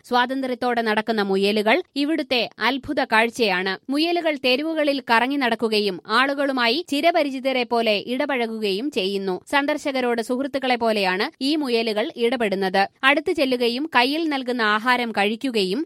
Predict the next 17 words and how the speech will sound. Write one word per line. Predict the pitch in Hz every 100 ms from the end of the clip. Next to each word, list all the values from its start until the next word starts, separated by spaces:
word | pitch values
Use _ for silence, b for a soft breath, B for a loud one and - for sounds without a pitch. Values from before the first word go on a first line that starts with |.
| -
മുട്ടിയുരുമി | 285 311 403 370 277 262 240 - 233
ഇരിക്കുകയും | 262 285 330 277 262 233
ചെയ്യുന്ന | 220 220 226 214
മുയലുകൾ | 214 247 254 214 190 - 214
നയനാനന്ദകരമായ | 233 277 294 285 262 233 220 208 196 190
കാഴ്ചയാണ്. | 185 202 220 214 175 175 185 -
ഈ | - 320
സവിശേഷത | 320 254 247 285 269 247 214
കാരണം | 175 170 185 302 - -
ഒക്കുനോഷിമയെ | 277 359 349 349 311 269 233 208 160 _ -
മുയലുകളുടെ | 269 320 349 339 311 285 254
നാട് | 220 202 214 185 - _ -
അഥവാ | 220 214 214 262
റാബിറ്റ് | 277 247 285 320 220
ദ്വീപ് | 254 240 208 185 -
എന്ന് | 208 214 302
വിശേഷിപ്പിക്കാറുണ്ട്. | 240 247 220 214 190 196 180 175